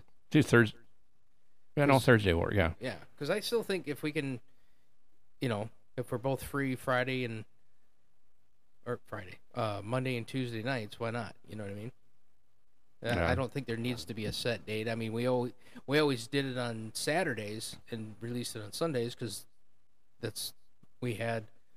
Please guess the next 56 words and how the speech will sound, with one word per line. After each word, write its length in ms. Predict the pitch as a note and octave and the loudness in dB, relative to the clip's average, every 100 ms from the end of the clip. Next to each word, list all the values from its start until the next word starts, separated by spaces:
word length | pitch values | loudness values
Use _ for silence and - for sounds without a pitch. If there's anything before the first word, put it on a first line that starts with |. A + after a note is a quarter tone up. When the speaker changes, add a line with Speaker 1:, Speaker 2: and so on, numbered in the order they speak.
| - - - - | -16 -16 -16 -12
Speaker 2:
Saturday 440 | - C3+ B2 A#2+ A#2 | 2 4 6 2 0
nights 280 | A#2 A2+ | -2 0
off 340 | B2+ B2 B2 - | 2 4 2 -2
and 100 | A2 | -4
then, 260 | A2 G#2+ - - - - - - - - - - - | -4 -6 -10 -14 -16 -16 -16 -18 -18 -16 -16 -16 -8
you 100 | A2 | -8
know, 180 | F#2+ A2 - - - | -8 -12 -16 -16 -14
Sundays 400 | - C3+ A2 G2 | -4 -2 -2 -4
off. 160 | F#2+ A#2 - - - - - | -10 -12 -14 -16 -16 -18 0
Speaker 1:
When, 120 | A#2+ A#2+ | 4 6
when 120 | A#2+ A2+ | 10 12
that's, 300 | A#2+ A#2+ A#2+ | 12 12 12
I 80 | |
talked 280 | G#2+ A#2 A2+ | 12 12 12
about, 340 | A2 G#2 F#2+ - - A2 | 12 12 12 8 -2 2
I 80 | |
was 160 | F2+ - | 4 6
talking 260 | A2+ G2+ F2+ | 6 8 6
to 60 | |
wife 200 | F2 G#2 | 6 6
about 240 | F#2+ F2 E2 | 4 4 4
it, 60 | |
and 80 | E2+ | 2
I 20 | |
was 140 | F2+ G#2+ | 2 2
like, 100 | G2+ | 6
"Well, 100 | F#2+ | 8
usually 320 | A#2 D3 A#2 | 8 10 10
it 120 | D#2+ | 8
took 180 | - - | 6 4
us, 160 | F2+ - | 2 2
like, 160 | D#2+ | 2
three 200 | - A#2+ | 4 6
or 60 | G#2+ | 6
four 220 | - G2+ | 8 10
hours 300 | G2+ B2+ F#2+ | 10 10 8
down 220 | F2+ E2 | 6 4
here." 100 | F2 | 4
And 80 | F#2+ | 4
I 60 | F#2+ | 4
was 80 | F2+ | 4
like, 100 | - | 6
"Yeah, 120 | C#3 | 8
but 140 | C3 | 8
in 60 | G2+ | 6
the 60 | G2 | 6
beginning, 400 | F#2+ C3 C#3+ G#2 | 8 8 10 10
I 40 | |
used 260 | G2 G2+ - | 8 8 6
to 120 | - | 6
edit 180 | A2+ - | 6 4
the 60 | |
podcast 720 | - C3 A#2+ F#2+ D#2+ - - - | 6 6 8 6 4 2 -6 -4
Speaker 2:
Right. 160 | - - | -4 2
Speaker 1:
immediately." 720 | - G#2 A2+ B2 G2 D#2 - - - | 10 12 12 12 8 4 -4 -6 -2
Speaker 2:
Right. 240 | C#3 A2+ | -2 -2